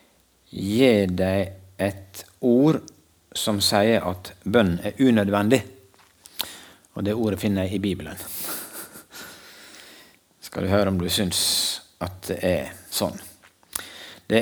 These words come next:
er Jesaja kapittel førtiseks og vers ti. Jesaja førtiseks ti. Et kort, en kort setning, du får ikke den på skjermen, men du skal høre. Jesaja førtiseks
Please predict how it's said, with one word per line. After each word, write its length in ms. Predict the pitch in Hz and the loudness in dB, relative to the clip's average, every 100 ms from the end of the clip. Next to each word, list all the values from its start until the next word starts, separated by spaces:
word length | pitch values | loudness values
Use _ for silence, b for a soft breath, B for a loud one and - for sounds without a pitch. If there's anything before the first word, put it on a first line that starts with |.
| 120 | 6
er 80 | 120 | 8
Jesaja 680 | 131 131 185 160 127 165 196 | 8 8 10 10 12 10 8
kapittel 440 | 139 - 127 123 117 | 4 2 2 2 4
førtiseks 720 | 123 123 131 165 175 - - 110 | 2 2 4 4 4 -4 -4 0
og 100 | 104 | 2
vers 220 | 104 - - - _ _ - | 2 2 -4 -8 _ _ -2
ti. 160 | 104 78 - _ _ _ _ _ _ _ _ - - | 0 0 -12 _ _ _ _ _ _ _ _ -16 -8
Jesaja 560 | 107 113 123 110 113 151 - - - | -6 0 2 4 6 4 2 -10 -8
førtiseks 680 | 104 110 - 98 92 - - _ _ _ _ - | -6 -4 -2 -2 -2 -8 -10 _ _ _ _ -8
ti. 180 | 95 76 - - _ _ _ _ _ _ _ - - - - | -6 -6 -12 -20 _ _ _ _ _ _ _ -20 -20 -20 -18
Et 140 | - - | -20 -14
kort, 280 | - 139 - - | -4 -4 -4 -8
en 120 | 110 | -4
kort 240 | - 147 123 | 0 0 2
setning, 460 | 135 - 123 139 117 | 0 2 2 2 0
du 80 | |
får 180 | 110 120 | 2 2
ikke 140 | - 101 | 2 -2
den 80 | |
på 80 | 123 | 2
skjermen, 380 | 139 110 104 123 | 6 6 4 2
men 120 | 110 | 0
du 60 | 104 | -2
skal 160 | - 92 | 0 2
høre. 240 | 90 78 B B B B B B B B B B | 2 -2 B B B B B B B B B B
Jesaja 360 | 98 117 139 127 | -2 6 8 8
førtiseks 600 | 127 123 135 139 123 | 4 0 2 2 2